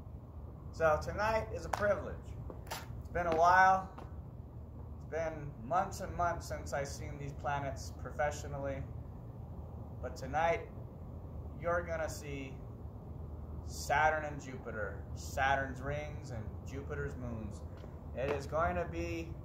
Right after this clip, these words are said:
nothing short of awesome. So let me set up here. I message about twenty people to come out here,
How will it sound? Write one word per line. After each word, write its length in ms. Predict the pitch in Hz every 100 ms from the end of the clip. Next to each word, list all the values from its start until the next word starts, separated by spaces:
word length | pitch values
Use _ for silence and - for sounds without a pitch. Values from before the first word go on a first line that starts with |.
| -
nothing 440 | 139 156 156 156 147
short 360 | - 143 143
of 120 | 131
awesome. 500 | 131 139 135 113 104 104
So 300 | - 110 104 - - - - - - - -
let 180 | 127 139
me 80 | 147
set 320 | - 160 151
up 280 | 170 - 175
here. 260 | 185 190 190 - - - - - - - - - - - - - - - - - 127
I 240 | 123 123
message 540 | 123 151 156 - 165 147
about 420 | 147 135 123 -
twenty 380 | 180 202 208 208
people 420 | 233 220 214 202
to 80 | 190
come 260 | 233 226
out 260 | 226 220 208
here, 400 | 190 185 180 -